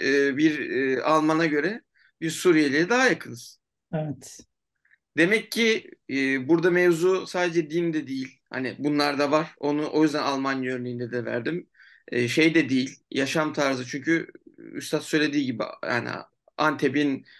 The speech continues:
Speaker 1: e, mutfağının çok güzel olmasının sebebi Levanten mutfağı da var, Arap mutfağı da var, Yahudi mutfağı da var, Ermeni mutfağı da var, Türk mutfağı da var gibi.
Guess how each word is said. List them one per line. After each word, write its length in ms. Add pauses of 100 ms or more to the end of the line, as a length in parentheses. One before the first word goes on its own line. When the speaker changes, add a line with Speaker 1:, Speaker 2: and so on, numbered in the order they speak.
(240)
Speaker 1:
e, 40
mutfağının 680
çok 220
güzel 160
olmasının 360
sebebi 280
Levanten 460
mutfağı 420
da 100
var, 140
Arap 280
mutfağı 380
da 120
var, 200
Yahudi 320
mutfağı 440
da 100
var, 180 (340)
Ermeni 320
mutfağı 400
da 80
var, 160
Türk 180
mutfağı 380
da 120
var 140
gibi. 340